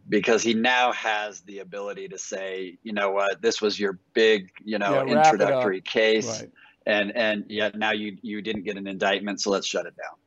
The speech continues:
Speaker 2: All right, Brett, we appreciate it very much. Thanks. And, um, just so all the viewers know, I believe that Hillary Clinton herself and her campaign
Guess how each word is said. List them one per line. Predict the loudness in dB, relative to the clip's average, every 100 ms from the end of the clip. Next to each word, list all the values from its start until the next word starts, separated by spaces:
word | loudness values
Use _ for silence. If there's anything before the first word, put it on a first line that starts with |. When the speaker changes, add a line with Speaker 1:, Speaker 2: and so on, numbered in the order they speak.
| _ _ _ _ _ -20 _ -2
Speaker 2:
All | 6
right, | 8 8
Brett, | 8 6
we | 6 2
appreciate | 0 0 0 2 2
it | 2
very | 2 4
much. | 4 2 0
Thanks. | -4 -2 -2 -6 -6
And, | -6 -6
um, | -2 -2 -4
just | -2 -4 0
so | 2
all | 2 2 0 0
the | -2
viewers | -4 -2 -2 -4 -4
know, | 0 2 0 -2 -8 _ _ _ _
I | 6 8
believe | 8 4 4 4 2 -6 -16 -16 _ _ _ _ _ _ _ _ _ _ _ _ _ _ _ _ 0
that | 2
Hillary | 4 6 4 2
Clinton | -2 -10 -10 -12
herself | -6 -4 -4 -8 -12 -12 -14 _ _ -14
and | -10 -8
her | -8
campaign | -8 -10 -10 -14 -18 -18 -20